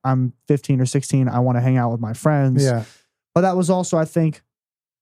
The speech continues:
Speaker 1: you know, at a certain point in each parent's life, they see their kids start to drift and want to make sure they don't drift too far from shore. But then, you know what I'm saying?
Speaker 2: Yeah.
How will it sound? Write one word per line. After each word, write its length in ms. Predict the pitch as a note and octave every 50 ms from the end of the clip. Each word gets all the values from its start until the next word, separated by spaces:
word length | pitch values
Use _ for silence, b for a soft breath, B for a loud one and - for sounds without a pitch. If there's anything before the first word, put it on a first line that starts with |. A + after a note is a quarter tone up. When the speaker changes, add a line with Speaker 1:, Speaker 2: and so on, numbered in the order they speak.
| _ _ _ _ _ _ -
Speaker 1:
you 100 | D3+ D3+
know, 100 | C#3+ C3+
at 60 | C3+
a 60 | C3+ C3+
certain 240 | - D#3+ D3 D3 C#3
point 200 | D3 C#3+ C3+ C#3+
in 60 | C#3+
each 160 | C#3 - -
parent's 380 | - - E3 F#3 F3 D#3+ - -
life, 200 | C#3+ C#3 C#3 -
they 120 | - C#3 C3+
see 180 | - - D#3
their 160 | C3+ C3+ B2+
kids 320 | B2+ - - D3+ C#3 A#2+ -
start 240 | - - C3 A#2 -
to 140 | - C3
drift 380 | B2 B2 C3+ C#3 C3 B2+ - - -
and 140 | C3 B2+ C3
want 220 | C3+ C3 B2+ B2+
to 80 | - C3+
make 160 | B2+ B2+ B2+ -
sure 100 | - B2+
they 120 | B2 B2+
don't 180 | B2 B2 A#2 B2
drift 300 | C3 C3 A#2+ - - -
too 180 | - D#3+ C#3
far 260 | C3 - C3 B2+ B2
from 140 | A#2+ - - B2
shore. 440 | - - D#3 C#3+ B2+ A#2 A2 A2+ - _ _ _ _ _ _ _ _ _ _ _ -
But 100 | C3+ B2
then, 320 | C#3 B2 A#2 A#2 G#2 - - _ _ _ _
you 100 | - D#3
know 60 | D3+ C3+
what 100 | C3 B2+
I'm 80 | A#2
saying? 260 | G#2+ B2+ B2+ C#3 D3 -
Speaker 2:
Yeah. 180 | - C3+ C#3